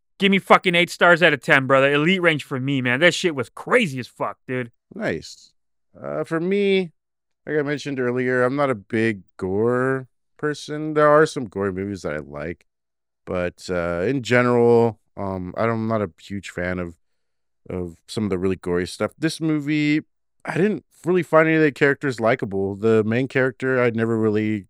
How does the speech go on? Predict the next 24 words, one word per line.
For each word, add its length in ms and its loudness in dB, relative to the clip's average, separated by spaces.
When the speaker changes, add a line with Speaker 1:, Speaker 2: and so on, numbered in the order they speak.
Speaker 2:
got 160 8
invested 480 2
in 300 2
'cause 200 -2
she's 220 -6
quiet 500 4
to 80 -12
begin 260 -2
with. 120 0
We 140 -2
know 220 2
that 200 0
she 140 -8
lost 280 -2
her 100 -6
husband 380 -4
and 100 -8
she's 180 -12
grieving, 540 -8
but, 320 -8
um, 480 -8
yeah, 320 6
I 40 6
mean, 320 -4